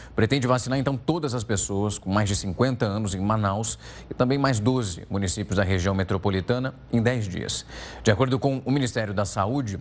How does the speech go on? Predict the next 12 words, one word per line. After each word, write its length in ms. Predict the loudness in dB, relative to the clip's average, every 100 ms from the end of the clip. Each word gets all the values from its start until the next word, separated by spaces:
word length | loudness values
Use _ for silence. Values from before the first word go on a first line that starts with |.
| -4
o 60 | -2
estado 320 | 2 2 2
vai 100 | 2
adotar 300 | 0 0 0
uma 100 | 2
logística 580 | 0 0 -2 -2 0 0
igual 540 | 2 2 2 0 -6 -8
àquele 260 | -2 -2
processo 440 | 0 0 0 0 2
eleitoral 440 | 2 2 2 0
pra 140 | -2 -2
receber 560 | -2 -2 -2 0 -2